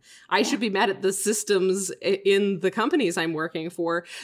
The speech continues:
Speaker 1: that do not allow the same grace for me. Like, it's not my
Speaker 2: Mm-hmm.
Speaker 1: coworkers' fault that they happen to be in the department that has a little bit more coverage. Like,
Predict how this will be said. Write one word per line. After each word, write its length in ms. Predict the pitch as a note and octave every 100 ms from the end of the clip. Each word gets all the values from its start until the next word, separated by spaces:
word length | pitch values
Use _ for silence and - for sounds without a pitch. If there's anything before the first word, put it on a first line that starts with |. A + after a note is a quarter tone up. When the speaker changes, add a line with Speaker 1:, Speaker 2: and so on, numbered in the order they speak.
| -
Speaker 1:
that 140 | G3
do 100 | G3
not 160 | F#3+ F#3+
allow 420 | F3 F3 G3+ G3
the 120 | F#3
same 320 | - F#3 G3
grace 360 | E3+ E3 F#3 -
for 200 | - D#3+
me. 340 | G#3+ G#3 F#3+
Like, 240 | D#3+ D#3+ F3+
it's 180 | F3
not 200 | F3 G#3+
my 120 | G#3+ A3
Speaker 2:
Mm-hmm. 100 | G#3
Speaker 1:
coworkers' 480 | G#3+ D4+ E3+ D3 -
fault 260 | D#3 F3+
that 140 | E3+ -
they 120 | E3
happen 340 | E3+ E3+ F3+
to 100 | F3+
be 320 | F3 E3 E3
in 100 | D#3+
the 80 | E3
department 500 | D#3+ F3+ F#3 E3+ F3+
that 100 | F3
has 180 | F3+ D#3+
a 60 | E3
little 200 | E3 D#3
bit 200 | D#3 -
more 120 | D3+
coverage. 680 | D#3 A3 - D#3+ D3+ D#3+ E3
Like, 320 | D3+ C#3+ -